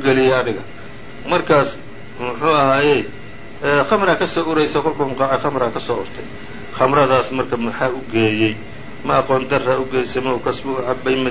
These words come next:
jaahil buu ka ahaa, ma waxba. Maxaad cudurdaari karta? Intaad cudurdaari karta, u cudurdaar.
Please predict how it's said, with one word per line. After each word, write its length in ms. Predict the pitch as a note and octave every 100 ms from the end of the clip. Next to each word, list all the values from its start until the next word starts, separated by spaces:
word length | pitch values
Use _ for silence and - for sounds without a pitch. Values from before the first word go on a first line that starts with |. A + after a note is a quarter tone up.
| A#2
jaahil 260 | C#3+ C3
buu 220 | C3 C3
ka 120 | B2 D3
ahaa, 220 | C3 B2+
ma 140 | C3+ C#3
waxba. 520 | F3 B3+ A3 F#3+ E3 G2+ - - - -
Maxaad 200 | D#4 C4
cudurdaari 420 | G3+ D#3+ E3 C#3
karta? 240 | C3 A#2+
Intaad 240 | D#3 C3+ C3
cudurdaari 400 | A#2+ A#2 B2 A2+
karta, 240 | G2+ G2+
u 160 | B2+ G#2+
cudurdaar. 320 | G#2+ A2+ G2+